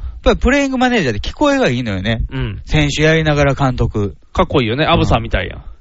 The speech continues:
Speaker 1: ただ、それをほんまにできてたのは野茂さんぐらいなんですよね。
Speaker 2: 野茂さんってやってた？
Speaker 1: 野茂さんやってた、南海の時。
Speaker 2: おー。
Speaker 1: だ、あの人は四番で監督やもん。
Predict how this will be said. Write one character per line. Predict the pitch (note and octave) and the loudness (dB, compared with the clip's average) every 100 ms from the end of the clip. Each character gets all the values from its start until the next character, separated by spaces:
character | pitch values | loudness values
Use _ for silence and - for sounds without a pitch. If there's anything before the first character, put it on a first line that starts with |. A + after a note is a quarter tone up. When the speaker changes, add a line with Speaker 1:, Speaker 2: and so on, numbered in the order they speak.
| - - - | -20 -20 0
Speaker 1:
た | F3+ | 2
だ、 | G#3+ C#3 | 4 0
そ | - - | -2 2
れ | D4 | 2
を | E4+ | 2
ほ | C#4+ C3+ | 0 -2
ん | |
ま | A#2+ | 0
に | B2 A#2+ | 0 0
で | D#3+ | 0
き | C#4+ | 2
て | C#4 | 2
た | D3+ | 0
の | G#2+ | -2
は | G2 | -4
野 | A#2+ | -2
茂 | G3 A#3+ | 0 2
さ | B3+ | 0
ん | A#3 | 0
ぐ | B3+ | 0
ら | D#3+ | -2
い | |
な | F#2+ | -4
ん | |
で | F2 | -10
す | - | -12
よ | |
ね。 | - D3+ - - _ | -10 -10 -12 -20 _
Speaker 2:
野 | - C#4 | 2 4
茂 | |
さ | A3+ | 2
ん | D3 | 0
っ | |
て | A2+ | 0
や | B2+ | 0
っ | |
て | C3+ | 0
た？ | - | -4
Speaker 1:
野 | - | -6
茂 | D3+ | -2
さ | B2 | -2
ん | |
や | |
っ | A#2 | -2
て | |
た、 | A2 | -2
南 | G2+ A2 | -2 -2
海 | G#2+ G2 | -2 -2
の | F#2+ | -4
時。 | F2+ - - | -6 -8 -10
Speaker 2:
お | A2 A2 A2 A2+ A2 G#2+ | -8 -4 -2 -2 -2 -2
ー。 | |
Speaker 1:
だ、 | G2+ B2+ | 0 2
あ | G3+ | 2
の | E4 | 0
人 | D4 C3 | 2 2
は | G#2+ | 2
四 | A#2+ A3+ | 2 2
番 | D#4+ D#4 | 2 2
で | C#4+ | 0
監 | A3+ A#3+ | 0 0
督 | G#3 E3+ | 0 -2
や | A2 | -4
も | |
ん。 | - | -6